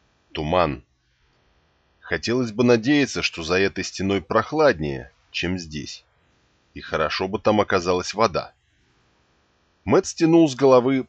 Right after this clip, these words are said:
покрывавшую её тряпицу и вытер лицо. Но пота было недостаточно, чтобы увлажнить ткань. Он и потеть-то перестал. Жара вытянула из него всю воду. Ему казалось, что ноги в сапогах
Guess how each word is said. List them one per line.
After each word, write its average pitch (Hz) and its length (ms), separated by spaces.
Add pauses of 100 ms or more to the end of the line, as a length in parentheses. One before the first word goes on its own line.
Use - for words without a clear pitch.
покрывавшую 113 720
её 107 160
тряпицу 113 720 (200)
и 107 100
вытер 101 340
лицо. 92 460 (680)
Но 143 200
пота 151 440
было 139 280
недостаточно, 135 840
чтобы 80 360
увлажнить 80 560
ткань. 69 400 (880)
Он 80 200
и 82 40
потеть-то 90 600
перестал. 82 640 (800)
Жара 131 340
вытянула 87 520
из 80 120
него 85 240
всю 101 260
воду. 76 380 (840)
Ему 92 240
казалось, 98 500
что - 260
ноги 117 260
в - 80
сапогах 104 680